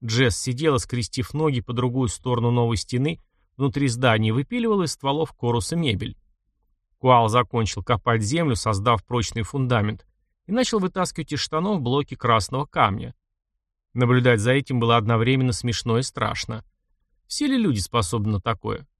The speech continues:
А сам Финн? Похоже, никто из них не скучал по Джаксу.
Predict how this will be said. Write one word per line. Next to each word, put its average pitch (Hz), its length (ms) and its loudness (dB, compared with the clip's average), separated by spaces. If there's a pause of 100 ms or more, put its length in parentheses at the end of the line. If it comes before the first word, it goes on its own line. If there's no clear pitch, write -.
(240)
А 113 120 0
сам 117 360 0
Финн? 185 340 -4 (1300)
Похоже, 233 340 0
никто 185 360 2
из 107 140 2
них 160 220 -2
не 156 80 -4
скучал 110 460 -2
по 135 120 -4
Джаксу. 113 540 -4